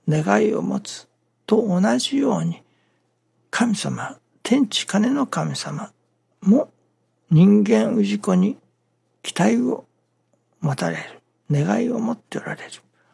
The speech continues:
こういう人間に育ってほしい、こういう人間であってほしいというわけですけれども、その神様が人間氏子に期待されること、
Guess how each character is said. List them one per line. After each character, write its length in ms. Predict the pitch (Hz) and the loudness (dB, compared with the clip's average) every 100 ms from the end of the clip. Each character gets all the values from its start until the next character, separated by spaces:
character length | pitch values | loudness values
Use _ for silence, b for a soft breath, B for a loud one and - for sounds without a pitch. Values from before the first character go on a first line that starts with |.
| _ _ _ | _ _ _
こ 200 | - 143 | 2 6
う 60 | 143 | 6
い 80 | |
う 200 | 156 175 | 4 2
人 300 | 170 156 185 | 2 4 4
間 200 | 170 165 | 4 2
に 80 | 165 | 2
育 280 | 160 - 185 | 0 -2 -2
っ 40 | 214 | -2
て 200 | - - | -6 -8
ほ 160 | - | -8
し 140 | 170 - | -8 -8
い、 220 | 214 - _ _ - | -10 -12 _ _ -4
こ 180 | - 151 | 4 4
う 60 | |
い 200 | 156 165 | 4 2
う 20 | 170 | 2
人 260 | 151 180 | 2 2
間 260 | 180 196 196 | 2 0 0
で 140 | 196 | 0
あ 60 | - | -2
っ 60 | |
て 180 | 208 - | -4 -10
ほ 180 | - - | -10 -8
し 220 | - 220 | -6 -8
い 40 | - _ _ _ _ _ _ _ _ _ _ _ _ _ _ | -10 _ _ _ _ _ _ _ _ _ _ _ _ _ _
と 260 | - 214 254 _ | 0 0 -2 _
い 60 | 180 | 0
う 180 | 208 233 - | 0 -2 -4
わ 160 | 180 | -6
け 160 | - - | -6 -6
で 100 | 180 | -6
す 180 | - - | -6 -10
け 120 | - | -10
れ 80 | - | -12
ど 180 | - | -14
も、 60 | - - _ _ _ b b b b b b b | -18 -20 _ _ _ b b b b b b b
そ 220 | - - | -6 4
の 260 | 214 254 - - _ _ | 6 6 0 -10 _ _
神 300 | - 269 311 | -6 -4 -4
様 400 | - 214 170 165 | -2 2 2 2
が 160 | 156 156 | 2 0
人 420 | 151 185 226 233 | 2 2 2 0
間 360 | 233 240 262 | 0 0 -2
氏 240 | 240 220 220 | -2 -4 -4
子 180 | - 233 | -4 -2
に 200 | 233 214 | -2 -4
期 140 | - | -6
待 260 | - 262 233 | -4 -4 -4
さ 180 | - | -4
れ 160 | 220 214 | -2 -2
る 120 | 208 | -4
こ 120 | - - | -12 -20
と、 120 | - | -20